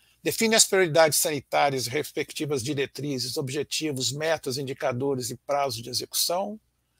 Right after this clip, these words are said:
estabelece as responsabilidades dos entes federados do espaço regional, organiza os pontos de atenção para garantir a integralidade da atenção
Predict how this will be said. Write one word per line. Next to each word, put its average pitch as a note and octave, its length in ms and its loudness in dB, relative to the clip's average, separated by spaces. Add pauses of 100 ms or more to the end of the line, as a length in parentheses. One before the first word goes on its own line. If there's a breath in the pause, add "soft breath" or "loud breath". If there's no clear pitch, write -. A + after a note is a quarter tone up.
(1000)
estabelece F#3 600 6
as - 120 4
responsabilidades D#3+ 920 2
dos C3+ 180 -2
entes D#3 220 0
federados C3 560 0
do A#2+ 80 -10
espaço - 440 -6
regional, D#3 580 -6 (1000)
organiza F#3+ 520 4
os - 100 6
pontos F3+ 300 0
de E3 80 0
atenção D3 580 2
para - 160 -4
garantir D#3+ 540 0
a E3 60 0
integralidade D3 920 0
da C3 120 -4
atenção C3 580 -6